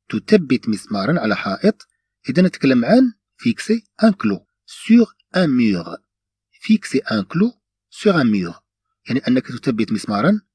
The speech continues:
على حائط. هنا عندنا التثبيت معنوي، المقصود بأن الإخلاء تم تحديده في يوم الثلاثاء واحد دجنبر. إذا attendu depuis le mois، منتظرا منذ أشهر طويلة، l'évacuation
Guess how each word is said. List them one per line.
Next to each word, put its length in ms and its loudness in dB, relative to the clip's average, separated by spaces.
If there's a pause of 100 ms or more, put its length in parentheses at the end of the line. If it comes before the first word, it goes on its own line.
(300)
على 200 2
حائط. 520 -6 (500)
هنا 180 6
عندنا 380 4 (640)
التثبيت 580 2
معنوي، 500 2 (220)
المقصود 400 -4
بأن 200 -2
الإخلاء 520 -2
تم 280 -2
تحديده 640 0 (640)
في 280 -2
يوم 180 4
الثلاثاء 640 -2 (420)
واحد 360 2
دجنبر. 560 -2 (440)
إذا 160 2
attendu 1000 0 (120)
depuis 260 0
le 100 2
mois، 300 0 (340)
منتظرا 680 4
منذ 360 2
أشهر 360 -4
طويلة، 420 0 (340)
l'évacuation 960 0